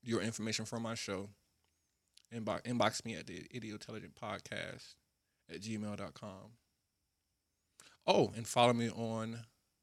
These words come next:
Twitter, Idiot Intelligent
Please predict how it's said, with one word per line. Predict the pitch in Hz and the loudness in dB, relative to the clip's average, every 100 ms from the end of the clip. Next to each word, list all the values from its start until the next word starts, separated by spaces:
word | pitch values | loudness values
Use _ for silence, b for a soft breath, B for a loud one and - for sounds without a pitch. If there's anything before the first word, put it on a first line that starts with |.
| _ _ _ _ _ _ _ _ _ - | _ _ _ _ _ _ _ _ _ -10
Twitter, | - 147 117 160 _ _ _ _ _ _ _ _ _ _ _ _ _ _ _ _ _ | -2 0 0 -4 _ _ _ _ _ _ _ _ _ _ _ _ _ _ _ _ _
Idiot | - 127 120 | 4 8 8
Intelligent | 113 123 113 107 | 8 4 2 0